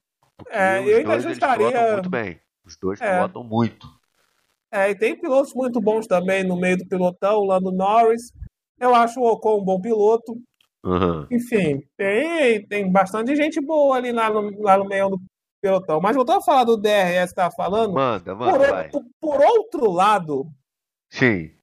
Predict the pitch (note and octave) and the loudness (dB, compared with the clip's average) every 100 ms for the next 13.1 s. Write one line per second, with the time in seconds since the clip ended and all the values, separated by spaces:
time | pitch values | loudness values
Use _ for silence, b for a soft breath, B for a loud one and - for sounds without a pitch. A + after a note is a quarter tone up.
0 | - A#3 B3 A3+ A3 C#4 G#3+ F#3 - A3 | -12 -8 -2 -2 0 0 -2 -4 -6 -4
1 | A3 G3 A3+ D4 G4+ F4 A3+ A3+ A#3 G3+ | -4 -4 2 2 0 -4 0 0 -2 -2
2 | G3+ G3 F3 G3 A#3+ - G3 - A3 G#3 | 0 0 0 0 -2 -6 -14 -4 -2 0
3 | A3+ A#3 G#3+ G#3+ A#3+ A#3 G3 G3 G3 G3 | -2 0 0 0 0 0 -2 -2 -4 -4
4 | F#3 F#3 E3+ F3 A#3+ A#3+ F#3 _ _ - | -2 -2 -2 -2 0 0 0 _ _ -2
5 | B3 A#3+ C4+ D#4+ C#4 C#4 C4+ C4+ B3 A#3+ | -2 2 2 2 0 -2 0 0 -2 0
6 | B3 A#3+ C#4 C4+ A3+ A3+ D4+ D4 G#3+ D#3 | 0 -2 -6 -2 0 0 -2 0 2 2
7 | C3+ _ _ _ G2+ A2+ A2+ G#2 A3 A#3+ | -2 _ _ _ -2 0 0 0 0 0
8 | D4+ G4+ C4+ B3 A#3 A#3+ A#3+ B3 F#4 E4 | 2 2 0 -2 -2 -2 -4 0 0 0
9 | C#4+ B3 B3 A#3+ A3 G#3+ A#3 F3 G#3+ F4 | -4 -4 2 2 2 0 -2 -2 -4 -4
10 | C#4 G#3+ B3+ D4 D#4 C#4 C4 D4 C4+ - | -2 0 0 0 -2 -2 -2 -2 -2 0
11 | B3+ - A#3 B3+ B3 A#3 A#3+ B3 B3+ A#3+ | 0 2 2 2 0 -2 -2 -2 -2 -2
12 | B3 G#3 A3 A3 A3+ A3 G#3+ A#3+ A#3 G#3 | -4 2 2 2 0 -2 0 -2 0 -2
13 | G3+ | -2